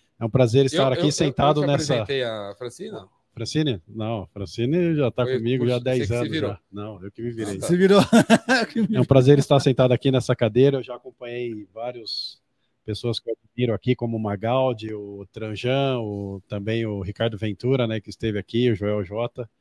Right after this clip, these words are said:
Speaker 1: Então é um prazer estar aqui nesse momento com vocês, dividindo um pouco aí do, daquele meu conhecimento e incentivar as pessoas aí, que é o nome do, do próprio podcast, né?
Speaker 2: Esse é o primeiro livro teu?
Speaker 1: Esse é o segundo livro,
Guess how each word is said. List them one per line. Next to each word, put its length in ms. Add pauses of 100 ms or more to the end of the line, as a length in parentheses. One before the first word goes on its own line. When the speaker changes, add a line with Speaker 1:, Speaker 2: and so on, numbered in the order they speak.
(380)
Speaker 1:
Então 160
é 40
um 60
prazer 580 (240)
estar 280
aqui 180
nesse 180
momento 320
com 120
vocês, 320
dividindo 360
um 40
pouco 280
aí 140
do, 340
daquele 360
meu 200
conhecimento 800
e 220 (200)
incentivar 520
as 100
pessoas 400
aí, 180
que 100
é 40
o 40
nome 260
do, 200 (140)
do 80
próprio 240
podcast, 560
né? 160
Speaker 2:
Esse 240
é 40
o 40
primeiro 380
livro 280
teu? 280 (160)
Speaker 1:
Esse 180
é 40
o 40
segundo 320
livro, 400